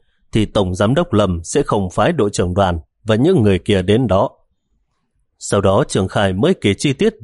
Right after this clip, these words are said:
từ đầu đến cuối câu chuyện cho Viên Mục Giã nghe. Ở Cẩm Xuyên vẫn luôn lưu truyền một chuyện xưa. Tương truyền vào năm đầu tiên của Triều Nguyên, trên trời đột nhiên nổi lên cuồng phong bốn phía. Dân chúng xung quanh nhìn trong tầng mây,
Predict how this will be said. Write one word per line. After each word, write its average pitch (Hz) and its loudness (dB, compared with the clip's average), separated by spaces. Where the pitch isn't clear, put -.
từ 110 2
đầu 107 0
đến 131 0
cuối 147 0
câu 113 0
chuyện 101 -2
cho 98 0
Viên 98 0
Mục 95 -4
Giã 120 0
nghe. 92 -2
Ở 113 0
Cẩm 101 -2
Xuyên 107 0
vẫn 156 0
luôn 123 2
lưu 147 2
truyền 98 0
một 95 0
chuyện 101 -2
xưa. 101 0
Tương 170 2
truyền 104 0
vào 104 0
năm 139 0
đầu 101 0
tiên 131 0
của 95 -2
Triều 95 0
Nguyên, 92 0
trên 107 -2
trời 95 0
đột 127 0
nhiên 131 0
nổi 98 2
lên 143 0
cuồng 95 0
phong 95 -2
bốn 165 2
phía. 120 0
Dân 156 -2
chúng 151 0
xung 104 -2
quanh 92 0
nhìn 117 0
trong 160 0
tầng 95 -2
mây, 131 2